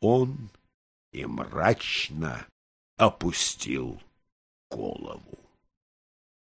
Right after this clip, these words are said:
Штирнер победил. Он мог распоряжаться страной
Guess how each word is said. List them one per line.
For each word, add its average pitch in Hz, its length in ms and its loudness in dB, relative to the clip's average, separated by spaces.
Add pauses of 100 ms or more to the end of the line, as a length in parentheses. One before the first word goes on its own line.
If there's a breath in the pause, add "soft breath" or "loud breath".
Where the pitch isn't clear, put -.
(320)
Штирнер 123 1400 8 (640)
победил. 64 1040 2 (1500)
Он 143 260 12
мог 139 480 10
распоряжаться 117 1300 8
страной 110 1000 6